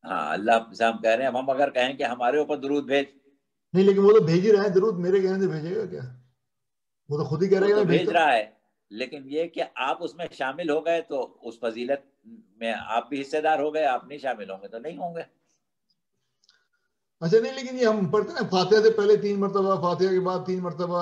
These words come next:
Speaker 2: and all that, तो ये, ये तो दुआ ही है, फिर ये तो कोई और चीज़ है, ये वो।
Speaker 1: बात ये है कि दुआ जो हम बारगाह खुदाबंदी में करते हैं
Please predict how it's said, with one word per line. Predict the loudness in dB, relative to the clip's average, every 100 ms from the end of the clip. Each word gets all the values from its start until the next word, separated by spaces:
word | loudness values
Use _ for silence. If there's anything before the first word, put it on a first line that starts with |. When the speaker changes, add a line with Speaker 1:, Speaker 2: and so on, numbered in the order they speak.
| -4
Speaker 2:
and | -6 -6
all | -4
that, | -4 -4
तो | -2
ये, | 0 0
ये | -2
तो | 0 0
दुआ | 4 6
ही | 8 6
है, | 2
फिर | -4 -8 -6
ये | -2 -2
तो | -2
कोई | -10 -6
और | -6 -6
चीज़ | -8 -4
है, | -2
ये | 0
वो। | 4
Speaker 1:
बात | 4 2 -4
ये | 0 2
है | 2 2 -2 -4
कि | -2 0 0 -4 _ _ -18 -8
दुआ | -2 0 0
जो | -2 -8
हम | -10 -6
बारगाह | -4 -4 -6 -6
खुदाबंदी | -8 -8 -8 -8 -12
में | -14 -10
करते | -8 -8 -8 -12
हैं | -12 -20